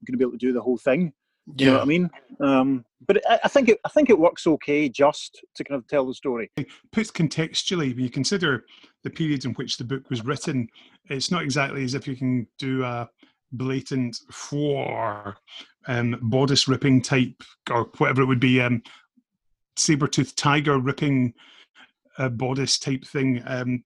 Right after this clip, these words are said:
Speaker 3: just to try and, you know, show that you can't put too much, um, naughty, uh, hanky-panky in,
Speaker 1: Well,
Speaker 3: in the submarine and
Speaker 1: no.
Speaker 3: all that.
Speaker 1: There's, there's none, there's any, any of that sort of stuff in Edgar's books is always quite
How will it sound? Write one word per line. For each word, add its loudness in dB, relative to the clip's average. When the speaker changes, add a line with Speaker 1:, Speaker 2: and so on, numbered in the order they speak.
Speaker 3:
just -4
to -8
try 0
and, -2
you -4
know, -2
show -4
that -8
you -8
can't -4
put -8
too -4
much, -6
um, -2
naughty, 0
uh, 0
hanky-panky -2
in, 0
Speaker 1:
Well, 8
Speaker 3:
in 8
the 2
submarine 2
and 8
Speaker 1:
no. 8
Speaker 3:
all 0
that. -6
Speaker 1:
There's, 4
there's 2
none, 4
there's 0
any, 6
any 2
of 0
that 4
sort -6
of -12
stuff -4
in -6
Edgar's -6
books -4
is -4
always -4
quite -4